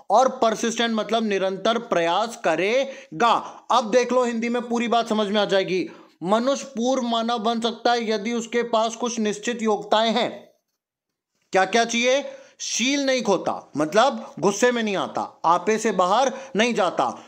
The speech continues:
दूसरा रुष्ट हो जाए और उसके ऊपर दोषारोपण करे,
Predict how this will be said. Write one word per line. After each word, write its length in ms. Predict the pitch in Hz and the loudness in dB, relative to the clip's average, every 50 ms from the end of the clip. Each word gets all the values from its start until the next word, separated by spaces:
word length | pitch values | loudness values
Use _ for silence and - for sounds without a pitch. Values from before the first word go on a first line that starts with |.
| - - 143 | -20 -12 -6
दूसरा 460 | 143 208 226 233 226 233 247 254 254 | -2 -2 -2 -2 0 2 2 4 4
रुष्ट 380 | 226 196 233 262 247 - - | 2 2 0 -2 -2 -2 0
हो 120 | 240 247 247 | 0 0 2
जाए 240 | 208 240 233 240 247 | 2 2 0 0 0
और 120 | 240 233 | -2 -2
उसके 220 | 233 226 233 - | -4 -4 -4 -4
ऊपर 280 | 240 233 226 233 240 233 | -2 -2 0 0 -2 0
दोषारोपण 720 | 202 190 220 220 208 - 233 233 220 226 220 226 240 240 | 0 0 -2 0 0 0 0 0 0 -2 -2 -2 -2 -2
करे, 460 | 226 226 233 226 247 269 269 247 - | 0 0 0 2 2 2 0 0 -4